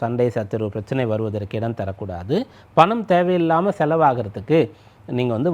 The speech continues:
வாய்ப்பு, வசதியை ஏற்படுத்தி தந்துவிடக்கூடாது. இதுல கவனமா இருக்கணும். அப்ப இந்த மாதம் உங்களுக்கு வந்து சாதக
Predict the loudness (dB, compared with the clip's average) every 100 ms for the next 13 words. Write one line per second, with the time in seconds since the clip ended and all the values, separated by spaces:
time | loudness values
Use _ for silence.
0 | 4 2 2 2 2 2 0 -4 -2 0
1 | 0 0 -2 -4 -6 -8 -6 -4 -2 -4
2 | -6 -8 -10 -12 -12 -4 0 2 2 0
3 | -4 -4 -6 -10 -12 -16 -18 -20 -14 -6
4 | -4 -2 2 2 2 0 -2 -4 -4 -2
5 | 4 4 4